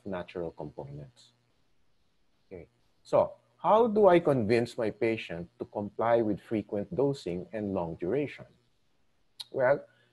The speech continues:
here's the, here's a paper. This is part of the, uh, trials that were done, and this is a meta-analysis. And if you can show them that, uh,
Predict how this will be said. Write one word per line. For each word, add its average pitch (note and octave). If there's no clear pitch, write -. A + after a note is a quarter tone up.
here's A3+
the, B2+
here's F3
a C3
paper. B2+
This -
is A2+
part B2+
of A#2
the, G#2
uh, F2
trials G#2
that B2
were D#3+
done, B2+
and F#2+
this G2
is G2
a G2
meta-analysis. F#2
And A2
if A#2+
you C#3
can E3
show B2+
them F#2
that, G2+
uh, A2